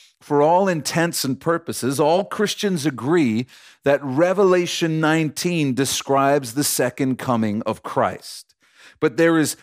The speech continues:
broad disagreement over what Revelation twenty describes. And if you're interested in learning more about those different positions, you can go back and check out that first message in this series on the church's website.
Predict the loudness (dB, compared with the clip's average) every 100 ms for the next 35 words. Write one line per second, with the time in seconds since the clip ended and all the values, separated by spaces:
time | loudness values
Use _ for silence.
0 | _ -6 2 4 4 2 2 -2 0 -2
1 | 0 0 0 0 2 2 0 0 0 0
2 | 2 0 -2 -4 -6 -6 -2 0 2 -2
3 | -6 _ -6 -6 -2 -2 -2 -4 -14 -18
4 | -20 _ _ _ -4 -2 0 0 0 -4
5 | -4 -2 -2 0 2 2 2 2 2 0
6 | 0 -2 -2 -4 -4 -8 -6 -4 -4 -4
7 | -6 -6 -4 -2 0 0 2 0 -2 -6
8 | -4 -4 -2 0 0 -4 -14 -14 -2 -2
9 | -2 -2 -2 -2 -4 -4 -2 -4 -2 -2
10 | 0 -2 -2 0 0 -4 -4 -2 -4 -2
11 | -4 -4 -2 -2 -2 -4 -4